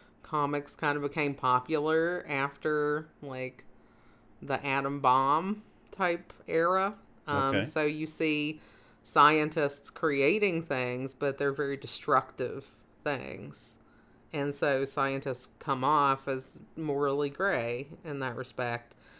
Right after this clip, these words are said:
Speaker 1: Yes, they're advancing humanity's understanding of scientific concepts, but what they're doing is being used to murder people.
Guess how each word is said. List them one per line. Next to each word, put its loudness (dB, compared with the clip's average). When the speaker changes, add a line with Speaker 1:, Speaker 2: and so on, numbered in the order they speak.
Speaker 1:
Yes, 2
they're 0
advancing 0
humanity's -2
understanding -2
of -4
scientific -2
concepts, 0
but 2
what 0
they're 4
doing 4
is -2
being 0
used -2
to -2
murder 0
people. -10